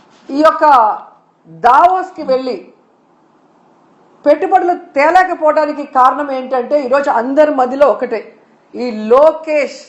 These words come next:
రెడ్ బుక్ పాలనే దీనికి కారణమని. ఎందుకంటే మీరు చూస్తే ఈ రాష్ట్రంలో ఎవరైనా పెట్టుబడులు పెట్టాలి అంటే ఒక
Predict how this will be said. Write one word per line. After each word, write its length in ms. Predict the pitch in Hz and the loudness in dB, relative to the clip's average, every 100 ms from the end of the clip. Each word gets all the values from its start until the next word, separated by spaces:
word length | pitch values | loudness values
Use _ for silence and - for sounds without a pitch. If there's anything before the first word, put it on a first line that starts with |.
| _ _ _ _ _ _ _ - 180 | _ _ _ _ _ _ _ -10 -4
రెడ్ 280 | 233 269 247 220 | 0 0 -2 -4
బుక్ 220 | 294 302 - - | -4 -4 -6 -2
పాలనే 420 | 226 240 254 277 311 233 | 0 0 -2 -4 -6 -6
దీనికి 280 | 233 233 240 220 208 | -6 -6 -8 -4 0
కారణమని. 560 | 220 220 214 190 175 190 - _ _ - 220 | 0 0 -6 -8 -8 -10 -14 _ _ -8 -2
ఎందుకంటే 340 | 311 320 311 320 | 0 2 2 0
మీరు 140 | 294 277 | -2 -4
చూస్తే 300 | 320 330 320 262 262 285 - _ _ _ _ _ _ _ _ _ _ 240 | -4 0 0 2 -2 -6 -14 _ _ _ _ _ _ _ _ _ _ -4
ఈ 60 | 254 | 2
రాష్ట్రంలో 420 | 277 349 392 349 339 | 2 2 0 2 4
ఎవరైనా 280 | 311 311 311 302 | 4 0 -2 -2
పెట్టుబడులు 440 | 285 277 302 302 294 | -2 -2 -2 -2 -2
పెట్టాలి 380 | 262 254 285 277 262 | -4 0 0 2 -2
అంటే 240 | 226 226 190 226 - - - _ _ _ _ _ _ _ _ _ _ _ _ _ - | -2 -2 -2 -4 -12 -20 -20 _ _ _ _ _ _ _ _ _ _ _ _ _ -4
ఒక 80 | 254 | 0